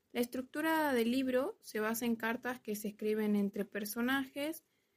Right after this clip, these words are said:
contando los que le, los que le pasaban y las propias vivencias del monstruo y de Víctor. Al monstruo no se le atribuye ningún nombre definitivo,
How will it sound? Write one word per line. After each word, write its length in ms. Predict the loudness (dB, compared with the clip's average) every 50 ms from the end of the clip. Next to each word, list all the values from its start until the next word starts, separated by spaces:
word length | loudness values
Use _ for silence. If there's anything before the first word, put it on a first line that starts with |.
| _ _ _ _
contando 480 | 2 2 4 4 4 4 4 4 4 4
los 200 | 4 2 2 2
que 120 | -2 -2
le, 500 | 0 2 2 2 2 2 0 0 -2 -2 0
los 180 | 0 0 0 0
que 160 | 0 2 2
le 140 | 2 2 0
pasaban 680 | 0 -2 -2 -2 0 2 2 4 4 4 4 4 2
y 100 | 2 2
las 140 | 2 2 0
propias 380 | 0 -2 -4 -2 -2 0 0 2
vivencias 420 | 2 2 2 2 2 2 2 2
del 120 | 4 4
monstruo 560 | 4 4 4 2 0 -2 -4 -6 -6 -4 -2 0
y 100 | 0 2
de 120 | 2 2
Víctor. 460 | 0 0 -2 -4 _ _ -20 -20 -20 _ _ _ _ _ _ _ _ _ _ _ _ _ _ _ _ _ _ 2
Al 80 | 4
monstruo 480 | 4 6 4 4 0 0 -2 -2 -2 -2
no 320 | 2 4 4 6 6 4
se 160 | 2 2 2
le 420 | 4 4 6 6 6 6 4 4 4
atribuye 560 | 2 2 2 2 2 4 2 0 0 0 0
ningún 320 | 0 2 2 2 4 4
nombre 320 | 2 2 2 2 2 2 2
definitivo, 880 | 0 0 0 0 0 2 0 0 -2 -2 0 0 2 0 0 -2 -4